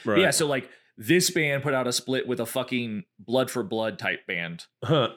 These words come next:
Speaker 2: because the member was the, the shared member. And it's,
Speaker 1: Right, right.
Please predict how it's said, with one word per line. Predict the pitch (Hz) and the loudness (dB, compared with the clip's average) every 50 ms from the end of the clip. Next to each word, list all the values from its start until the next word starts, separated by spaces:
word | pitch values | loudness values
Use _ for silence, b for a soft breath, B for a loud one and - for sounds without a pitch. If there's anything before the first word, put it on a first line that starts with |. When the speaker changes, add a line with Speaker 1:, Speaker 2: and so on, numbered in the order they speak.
| - - | -4 -2
Speaker 2:
because | 127 - 156 147 127 | 0 2 2 2 2
the | - 156 139 135 | 2 0 0 0
member | 135 135 135 131 131 123 120 | 0 -2 -2 0 0 0 0
was | 120 120 117 - | 0 -2 -2 -2
the, | 110 123 117 113 110 - | -2 -2 -2 -2 -2 -4
the | 107 117 113 | -4 -4 -2
shared | 104 - 131 117 113 98 95 | -2 0 0 0 -2 -2 -2
member. | 107 110 107 101 98 95 92 95 | -4 -4 -2 0 0 0 0 -2
And | 95 104 | -4 -2
it's, | 104 | 0
Speaker 1:
Right, | 117 113 107 104 101 98 | 2 2 4 2 2 2
right. | 104 101 101 98 | 2 2 2 0